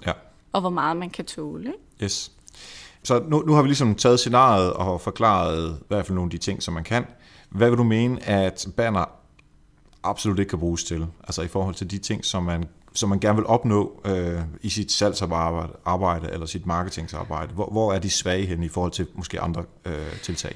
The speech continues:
Speaker 2: Ja, altså jeg har jo set nogle tilfælde af, at, øh, at der er folk, der tror, at hvis de sætter et banner, øh, i æteren i morgen, så er de solgt hundrede ekstra produkter. Det kan banner ikke. Jeg vil ikke sige absolut ikke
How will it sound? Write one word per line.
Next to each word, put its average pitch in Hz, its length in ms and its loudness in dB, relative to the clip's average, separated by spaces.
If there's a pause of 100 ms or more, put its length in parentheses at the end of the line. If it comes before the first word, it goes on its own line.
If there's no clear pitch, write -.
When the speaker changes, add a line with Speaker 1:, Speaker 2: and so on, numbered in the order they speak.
(160)
Speaker 2:
Ja, 180 160 -2 (200)
altså 233 220 4
jeg 247 140 8
har 254 100 4
jo 254 60 4
set 277 300 0
nogle 240 240 4
tilfælde 220 600 0
af, 185 360 0
at, 180 340 -4
øh, 156 500 -6 (120)
at - 200 -4
der 196 60 4
er 190 180 6
folk, 214 380 6
der 196 80 -2
tror, 196 400 2
at 196 100 -6
hvis 202 160 -2
de 214 180 -4
sætter 196 320 4
et 185 140 0
banner, 208 400 4 (140)
øh, 175 300 -4
i 160 200 0
æteren 170 540 2
i 175 80 -2
morgen, 254 440 8
så 240 140 2
er 214 60 6
de 202 120 -2
solgt 175 320 2
hundrede 220 480 2
ekstra - 280 -6
produkter. - 520 -10 (540)
Det 226 120 6
kan 196 200 0 (100)
banner - 380 -6
ikke. - 320 -8
Jeg 175 160 -2
vil 202 80 4
ikke 214 180 -2
sige 226 240 0
absolut 190 480 4
ikke 226 280 -2